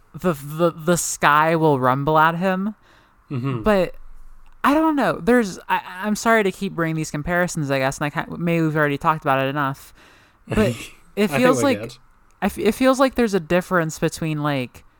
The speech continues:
Speaker 1: there's a guy who lives in the sky that will throw lightning bolts at me,
Speaker 2: Mm-hmm.
Speaker 1: and there is a guy who is, like,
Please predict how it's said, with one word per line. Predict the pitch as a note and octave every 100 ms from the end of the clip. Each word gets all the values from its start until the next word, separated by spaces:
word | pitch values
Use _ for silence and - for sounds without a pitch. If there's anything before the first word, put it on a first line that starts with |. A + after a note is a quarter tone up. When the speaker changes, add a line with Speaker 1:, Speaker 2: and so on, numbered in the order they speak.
| _ -
Speaker 1:
there's | F#3+ A#3+
a | A3+
guy | F3+ E3 D#3+ E3 D#3+ D3 D3+
who | E3+ D3+
lives | D3 D#3 D3+
in | D3
the | C#3
sky | - - B2+ B2+ C3+
that | C#3+
will | D3 C#3
throw | F3 D#3
lightning | C#3+ C#3 D#3+ E3
bolts | F3 -
at | G3 F3
me, | G3 G3+ G#3 _ _ _ _ _ _ -
Speaker 2:
Mm-hmm. |
Speaker 1:
and | E3 E3 D#3+ D3+ D3 C#3 C3+ - _ _ _ _ _
there | F3+ D#3 D3 F#3+
is | G3+ F#3+
a | F#3
guy | D#3+ D#3 D#3 D3+ D#3+
who | D#3 E3+ D3+
is, | D#3 C#3+ C#3+
like, | - D#3 C#3+ C3+ C3+ -